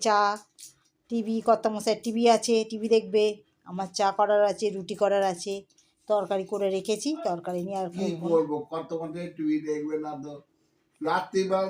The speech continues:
Speaker 2: তার কর্তামশাই কোথাও আড্ডা দিতে বেরোয় না, রাত্রিতে কোনো কাজও থাকে না, রাত্রিতে বেরোয় না।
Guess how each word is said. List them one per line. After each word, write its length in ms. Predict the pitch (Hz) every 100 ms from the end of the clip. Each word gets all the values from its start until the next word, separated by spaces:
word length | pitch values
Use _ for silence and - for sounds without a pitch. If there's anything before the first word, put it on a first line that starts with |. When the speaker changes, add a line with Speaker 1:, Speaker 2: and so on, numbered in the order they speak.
| 190
Speaker 2:
তার 140 | 190 -
কর্তামশাই 540 | 185 185 185 185 180 185
কোথাও 220 | 185 185 180 147 127 135 151
আড্ডা 220 | 151 165 170
দিতে 200 | 175 175 147 120 113
বেরোয় 500 | 127 147 180 190 165 110
না, 80 | - _ _ _ _ _ _ _ _ _ _ _ 127
রাত্রিতে 380 | 139 147 170 175 160
কোনো 160 | 185 180 139
কাজও 300 | 151 165 185 190
থাকে 220 | 190 196 202
না, 60 | 214 202
রাত্রিতে 400 | 180 - 170 175 175 143 131
বেরোয় 400 | 143 160 190 165 120
না। 80 | -